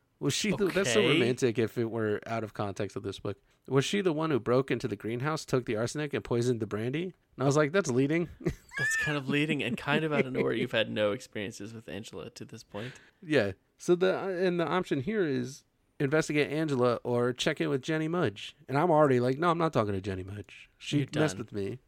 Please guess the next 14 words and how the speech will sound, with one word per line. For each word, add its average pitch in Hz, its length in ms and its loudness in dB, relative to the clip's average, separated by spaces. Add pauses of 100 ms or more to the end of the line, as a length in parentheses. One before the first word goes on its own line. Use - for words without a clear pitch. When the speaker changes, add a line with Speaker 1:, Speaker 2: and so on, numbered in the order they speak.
(120)
Speaker 2:
Okay. 107 300 -10
Speaker 1:
She's 131 200 -4
not 156 200 -4
gonna 135 140 -2
help 90 180 -8
me. 107 220 -12 (180)
We're, 123 320 -6
you 117 260 -14
know, 110 280 -10
she's 135 200 -12
my 139 140 -8
enemy." 110 280 -8 (160)
Speaker 2:
Sure. 110 260 -10 (200)
Speaker 1:
Frenemy. 98 340 -2